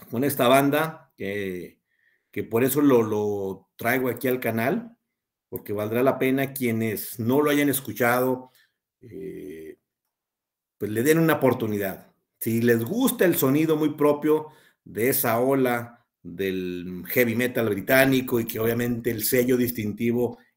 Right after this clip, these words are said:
es y sigue siendo Iron Maiden, después de, del tiempo, de cómo arrancó a finales de los setentas, ochentas, y que ha abierto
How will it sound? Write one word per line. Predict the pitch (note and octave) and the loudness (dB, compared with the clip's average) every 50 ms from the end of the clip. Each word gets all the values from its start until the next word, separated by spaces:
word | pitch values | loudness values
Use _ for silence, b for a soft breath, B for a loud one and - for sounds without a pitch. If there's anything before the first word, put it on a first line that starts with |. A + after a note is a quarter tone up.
| _ _ | _ _
es | - C3+ C#3 C3 C3+ A#2+ | 4 4 4 4 4 2
y | A2 | 0
sigue | - B2+ A2+ A2 A2 | -2 -2 -2 -2 -2
siendo | A2 - B2 A#2 A2 G#2+ G#2+ G#2 | -2 0 -2 -2 -2 -2 -4 -4
Iron | G2+ G#2 G#2 A2 | -4 -2 -2 -2
Maiden, | A#2+ C3 A#2+ C3+ C3+ C#3 C#3+ C#3+ D3 - _ _ _ _ _ _ _ _ _ | 0 0 0 0 2 0 0 -2 -4 -8 _ _ _ _ _ _ _ _ _
después | - - - - G#2+ A2 G#2+ | -12 -12 -8 -6 -6 -6 -4
de, | A2 G#2+ F#2+ - - _ _ _ _ _ _ _ _ _ | -4 -6 -6 -8 -14 _ _ _ _ _ _ _ _ _
del | - A#2 G2+ F#2+ - - | -8 -8 -8 -8 -10 -4
tiempo, | - C3 C#3+ D3 D3 C#3+ C#3 C#3 C#3 C#3 C#3 C#3 C#3 C#3 - - _ _ | 0 4 6 6 6 4 2 0 2 2 2 2 2 -2 -10 -16 _ _
de | _ G#2 G2 F2+ | _ -10 -10 -6
cómo | - A2+ A#2 B2 B2 B2 A#2+ A2+ G2+ G2+ - | -4 -2 -2 0 2 4 4 2 2 -2 -4
arrancó | - G#2 F#2+ G2 G2+ G2+ G2+ G2 F#2+ - A#2 | -6 -4 -4 -4 -6 -6 -6 -8 -4 -2 -2
a | A#2 A#2 | -2 0
finales | A#2 A2 A2 A2 A#2 A#2 A2 | -2 -2 0 0 2 2 2
de | A2 A2 | 2 0
los | A2 G#2 - | 0 -2 -2
setentas, | G#2+ G2 - - C#3 C#3+ C#3+ C#3+ C#3+ - C#3+ C#3 C3 - | -4 -4 0 2 2 2 2 0 0 0 0 0 0 0
ochentas, | G#2 F#2 - C#3+ C#3 C#3 C#3+ C#3 C#3+ - - | -4 -4 -2 -2 0 0 0 0 -2 -2 -2
y | A2+ | -2
que | - C3 C#3 | 0 0 2
ha | D3+ E3 E3 E3+ E3 | 2 4 2 2 2
abierto | D#3+ D#3+ D#3+ E3 E3 D#3+ D#3+ - F3+ E3+ E3 D#3+ - | 2 2 6 6 6 6 4 2 2 4 4 2 2